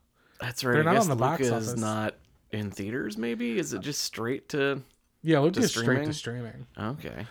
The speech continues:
Speaker 2: Uh, Hitman's Wife's Bodyguard, number one at eleven point four million. Quiet Place Two, Part Two, nine point one million. Peter Rabbit Two, The Runaway, six point one.
Speaker 1: <laughs>
Speaker 2: The Conjuring, The Devil Made Me Do It at five. And then Cruella at four point eight,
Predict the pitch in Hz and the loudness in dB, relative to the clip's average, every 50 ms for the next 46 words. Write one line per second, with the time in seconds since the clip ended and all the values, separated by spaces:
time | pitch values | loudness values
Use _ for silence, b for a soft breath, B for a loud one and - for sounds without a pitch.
0 | - - - 135 139 143 135 185 202 208 196 196 190 190 180 165 - 175 180 175 | -14 -4 2 4 4 6 4 4 2 2 2 2 2 0 0 -2 0 2 4 4
1 | 156 - - - 170 170 170 165 160 170 165 160 160 165 160 160 156 151 - - | 2 2 2 4 4 4 4 4 4 4 6 8 8 8 6 6 4 0 -4 -4
2 | 143 147 147 147 151 147 147 147 147 139 135 143 139 139 135 - - 143 120 - | -2 0 2 2 4 4 4 4 4 4 2 2 2 0 -2 -4 -4 -4 -4 -2
3 | - 151 143 143 139 139 139 135 127 120 - 139 139 139 131 - 139 127 120 - | -2 0 0 2 0 0 0 0 -2 -2 0 0 0 0 0 -2 -2 -2 -2 -4
4 | - 139 131 123 - 139 139 135 - - - 135 127 123 123 123 120 123 B B | -4 -4 -4 -2 0 0 0 0 -2 -4 -2 0 2 2 2 2 0 -2 B B
5 | B B B B B - 127 127 120 - 131 123 120 131 143 151 151 151 147 143 | B B B B B -4 -2 -2 -2 -2 -2 -4 -2 0 0 0 0 2 0 0
6 | 143 139 139 127 - - 202 220 214 190 180 180 175 170 165 143 - - 170 165 | 0 0 -2 -2 0 2 4 6 6 6 8 8 6 6 4 2 2 4 6 6
7 | 160 156 151 139 135 135 131 156 170 170 151 131 131 127 127 123 127 135 143 139 | 8 6 6 6 4 4 4 6 6 6 6 6 6 6 4 4 2 -2 -6 -10
8 | 131 117 - - 147 - - - - 139 127 135 147 156 160 156 160 160 160 120 | -12 -10 -8 -6 -6 -6 -4 -2 -2 -2 0 2 4 4 4 4 4 2 0 0
9 | 110 107 - 143 - - 135 - 123 - - 156 151 147 143 151 156 151 147 143 | -2 -2 -2 -6 -6 -4 -6 -6 0 4 4 4 4 4 4 4 4 4 4 2
10 | 131 139 131 135 135 135 135 127 127 120 139 131 131 131 120 - - 151 147 147 | 0 0 0 0 0 0 0 -2 0 0 0 0 0 0 -2 -2 2 4 4 4
11 | 143 143 143 135 135 131 120 - - 143 139 170 214 254 233 196 175 170 143 147 | 4 2 0 -2 -4 -4 -4 -4 0 2 4 6 6 6 8 6 6 6 4 0
12 | 123 - - 156 131 - - 170 180 214 233 214 175 160 | -2 0 0 0 0 0 2 2 2 4 4 2 2 0